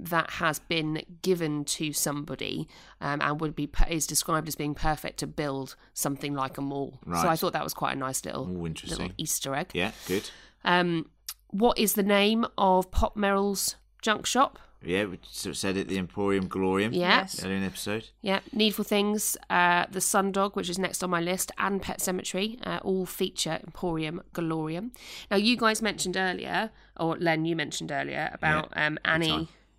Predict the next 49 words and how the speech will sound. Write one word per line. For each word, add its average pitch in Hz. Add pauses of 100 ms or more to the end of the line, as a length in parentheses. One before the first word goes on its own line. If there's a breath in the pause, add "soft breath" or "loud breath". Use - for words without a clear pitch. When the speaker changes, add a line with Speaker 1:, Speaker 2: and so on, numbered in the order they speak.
Speaker 1:
talking 165
about 151
the, 151
um, 147 (420 loud breath)
the -
massacres 160
and 156
missing 151
children. 160
Speaker 2:
Yeah, 85
yeah, 80
go 80
on 80
then. 76
Speaker 1:
So -
he 208
talks 247
about 202
season 180
one, 214 (240 loud breath)
but 196
actually 175
one 190
of 175
the 170
things 165
that, 160 (260)
um, 165
really 185
ties 165
this 156
to 151
one 160
of 156
the 151
source 269
materials, 143
Salem's 147
Lot, 170
is 147
that, 143 (380 loud breath)
um, 147 (140)
right 160
at 147
the 160
beginning 170
of 147
the -
book, -